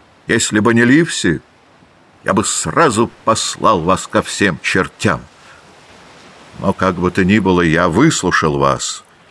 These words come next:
и сделаю всё, что вы требуете. Однако мнение моё о вас изменилось к худшему».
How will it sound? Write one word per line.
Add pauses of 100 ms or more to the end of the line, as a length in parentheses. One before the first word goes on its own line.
(180)
и
сделаю
всё,
что
вы
требуете. (880)
Однако
мнение
моё
о
вас
изменилось
к
худшему».